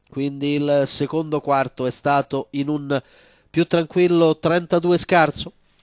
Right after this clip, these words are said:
Cerca ancora di graduare Tokai Font quando ci avviciniamo al completamento del primo chilometro che il leader fa in uno quattordici e sette.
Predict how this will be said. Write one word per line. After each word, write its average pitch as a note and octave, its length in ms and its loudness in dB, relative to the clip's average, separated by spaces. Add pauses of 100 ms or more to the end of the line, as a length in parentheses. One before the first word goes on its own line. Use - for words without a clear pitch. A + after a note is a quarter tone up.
Cerca C#3 340 -4
ancora D#3+ 600 2
di D#3 300 2
graduare D#3+ 680 2
Tokai E3 320 0
Font D#3+ 480 -2
quando D#3 400 -2
ci D3+ 120 -4
avviciniamo D#3 600 -4
al D#3+ 140 -2
completamento E3 720 -4
del D#3+ 160 -4
primo E3+ 240 -2
chilometro D#3+ 520 -2 (480)
che - 120 -2
il D3 160 2
leader D#3 760 4 (1120)
fa D#3+ 300 4
in D3+ 140 2
uno F3+ 280 -2
quattordici F3+ 640 -2
e F3 40 -2
sette. E3 540 0